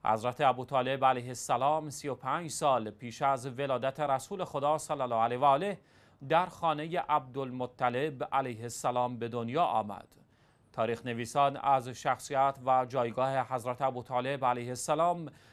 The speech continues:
به بزرگی یاد کردند و در برخی احوالات ایشان آورده شده است: "در روزی که اطعام می‌کرد، کسی از قریش اطعام نمی‌نمود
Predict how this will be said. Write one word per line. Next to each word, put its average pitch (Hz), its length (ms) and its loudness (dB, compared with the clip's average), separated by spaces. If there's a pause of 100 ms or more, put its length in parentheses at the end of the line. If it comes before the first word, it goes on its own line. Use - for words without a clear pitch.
(180)
به 139 120 0
بزرگی 143 520 0
یاد 170 320 2
کردند 107 500 0
و 113 80 2
در 120 180 2
برخی 135 360 2
احوالات 139 560 2
ایشان 143 400 -4
آورده 110 480 2
شده 165 240 -4
است: 185 440 0 (440)
"در 185 120 8
روزی 175 260 -4
که 180 300 -2
اطعام 143 500 0
می‌کرد، 143 540 0
کسی 139 440 -4
از 131 320 0
قریش 147 600 2 (320)
اطعام 139 600 2
نمی‌نمود 156 800 -6